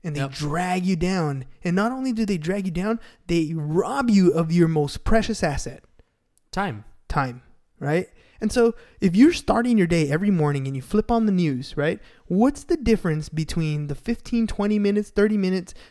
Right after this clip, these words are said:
Speaker 1: that you watch the news when you can have the fifteen, twenty, thirty minutes going over your agenda on the things that are important for you for that day? That you're
Speaker 2: Mm-hmm.
Speaker 1: going over your calendar, that you're s-, put, you're prioritizing what you're gonna do for that day.
Speaker 2: Well, I mean, you might be listening to the news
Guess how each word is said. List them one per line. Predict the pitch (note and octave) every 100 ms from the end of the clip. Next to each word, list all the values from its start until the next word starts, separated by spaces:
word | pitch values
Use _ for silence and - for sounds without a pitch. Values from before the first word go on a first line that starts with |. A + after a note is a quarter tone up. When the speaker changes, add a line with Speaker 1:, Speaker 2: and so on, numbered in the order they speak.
| -
Speaker 1:
that | D#3
you | D#3 D3
watch | B2+ G#3 D#4+ -
the | F3
news | D3 C3+ C#3+ - - _ _ _
when | F3 F3+
you | G#3
can | G#3
have | G3+ F#3
the | E3+
fifteen, | A#3+ A3+ - A3
twenty, | - G#3 G3
thirty | G3+ G3
minutes | F#3+ G3 F#3
going | E3+ E3 E3+
over | E3 E3+
your | D#3+
agenda | C#3+ D#3 E3 D#3+
on | D3+
the | C#3
things | - D3
that | C#3+
are | C#3
important | C3+ - D#3+ C#3
for | -
you | C#3+
for | D3
that | C#3 B2+
day? | B2 - - _ _ _ _
That | D3
you're | D3
Speaker 2:
Mm-hmm. | D3
Speaker 1:
going | F3 F3
over | E3+ E3+
your | E3
calendar, | D3 - D#3+ D3 C3+ A#2+ - - -
that | D#3
you're | D3
s-, | C3 - -
put, | F3+ D#3+
you're | E3
prioritizing | - - D#3 D#3+ F#3+ F#3+ F3+ F3+ E3+
what | D#3
you're | E3
gonna | D#3 D3+
do | C#3+ E3
for | -
that | C#3 C3+
day. | C3 - - - _ _ -
Speaker 2:
Well, | B3+
I | A3+
mean, | A3+
you | A3+
might | A3+ A3+
be | G#3
listening | F#3+ F3+ F3+ E3+
to | D#3
the | C#3
news | C#3+ D3+ D3+ D3 -